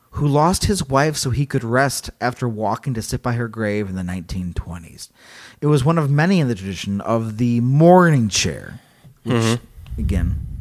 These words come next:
Speaker 1: is an ancient cemetery tradition. Big stone sculpted chairs, which would eventually go out of fashion, leaving behind something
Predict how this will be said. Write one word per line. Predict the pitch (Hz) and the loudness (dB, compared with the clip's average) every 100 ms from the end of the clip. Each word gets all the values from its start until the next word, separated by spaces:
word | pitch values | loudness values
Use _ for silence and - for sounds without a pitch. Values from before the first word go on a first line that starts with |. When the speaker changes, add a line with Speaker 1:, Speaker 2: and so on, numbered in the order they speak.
| - - - - - - - 156 | -14 -14 -16 -16 -16 -16 -10 0
Speaker 1:
is | 139 117 | 2 4
an | 117 110 - _ _ _ - | 4 2 0 _ _ _ -6
ancient | 127 117 - 92 - - _ _ _ _ _ _ _ | -2 -2 -2 -2 -4 -6 _ _ _ _ _ _ _
cemetery | - - 101 95 90 | -4 0 0 0 -2
tradition. | - 82 87 85 101 - - - - - - 143 131 | -4 -6 -2 2 0 -2 -12 -20 -20 -20 -18 -10 -2
Big | 240 | -2
stone | 254 - 233 254 | 0 0 0 0
sculpted | 226 - 214 208 180 | -2 2 2 0 -2
chairs, | - 185 190 196 175 | 4 6 6 6 4
which | 160 160 | 0 0
would | 147 | 2
eventually | 147 202 - 202 | 2 2 0 0
go | 156 | 4
out | 180 | 4
of | 202 | 4
fashion, | - 294 294 - 90 98 | 0 0 0 -2 -2 0
leaving | 143 165 | 2 2
behind | 185 165 185 185 | 2 2 2 0
something | 151 180 170 185 175 | 0 0 0 0 0